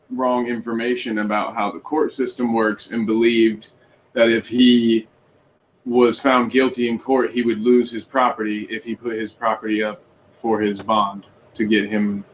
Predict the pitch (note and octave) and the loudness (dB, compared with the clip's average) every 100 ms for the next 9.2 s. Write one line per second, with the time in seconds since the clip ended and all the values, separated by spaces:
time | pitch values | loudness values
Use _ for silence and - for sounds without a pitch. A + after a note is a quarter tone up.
0 | _ _ A#2+ A2+ A2 A#2 A#2 A#2 A2+ A2 | _ _ 2 2 6 6 4 2 2 2
1 | G#2+ A2+ G#2+ - A#2+ A2+ A#2+ A#2+ A2 _ | 2 4 2 2 0 2 2 0 -2 _
2 | - - _ _ _ - A#2+ A2 G#2+ G#2 | -20 -20 _ _ _ 0 4 6 6 4
3 | - - - - C3 D#3 E3+ - C3+ - | 0 0 0 0 4 6 4 4 2 8
4 | F3 A#2+ A#2 A2+ G#2+ G#2 G2+ G#2 G#2 A2+ | 8 6 4 2 2 -4 -6 -4 -2 -2
5 | A2 A#2 E3 E3+ C#3+ C3 B2 B2 A#2+ A2 | 0 4 6 8 8 8 8 6 2 0
6 | G#2+ - B2 A#2+ B2+ A#2 A2 G#2+ B2 A#2+ | -6 -2 0 0 0 0 0 0 0 -2
7 | A#2 B2 A#2 A2 G#2+ - A#2+ A2 - A2 | 0 -2 0 0 -2 -4 -6 -6 -8 -8
8 | A2+ A2 A2 G#2 G2 B2+ A2+ - F#2 F#2+ | 0 0 0 -6 -2 -2 -2 -6 -14 -14
9 | - | -20